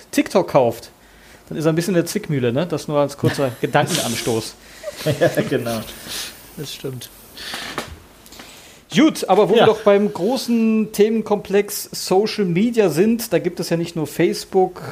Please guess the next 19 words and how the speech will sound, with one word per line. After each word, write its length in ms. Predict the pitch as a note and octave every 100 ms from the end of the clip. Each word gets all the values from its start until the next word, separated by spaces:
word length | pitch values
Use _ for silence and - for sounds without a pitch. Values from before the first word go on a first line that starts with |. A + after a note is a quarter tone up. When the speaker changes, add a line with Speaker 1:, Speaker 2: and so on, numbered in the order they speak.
| -
Speaker 1:
Twitter 680 | - F3+ F3+ F#3 E3+ E3+ E3 - - - - - - - -
und 360 | D3+ D#3 - -
eben 360 | D#3 D3 D3 -
TikTok, 580 | A3+ A#3 F#3 G3+ G3+ -
sondern 640 | B2 D#3 G3+ A3+ B3+ B3
es 180 | - G3
gibt 240 | A3 G#3 -
auch 280 | G3 F#3+ -
den 320 | D#3 F3 G3+
Dienst, 360 | G3 G3+ - -
der 160 | F3
sich 200 | F3 F3
vor 120 | - E3
allen 120 | F3
Dingen 160 | F3
mit 220 | E3+ F3 -
wunderbaren 640 | C3 E3+ F3+ F3 D#3 D#3 C#3+
Bildern 360 | F3+ G3+ F#3+ C3+
hervortut. 840 | C3 - C#3 C3+ - D3+ F3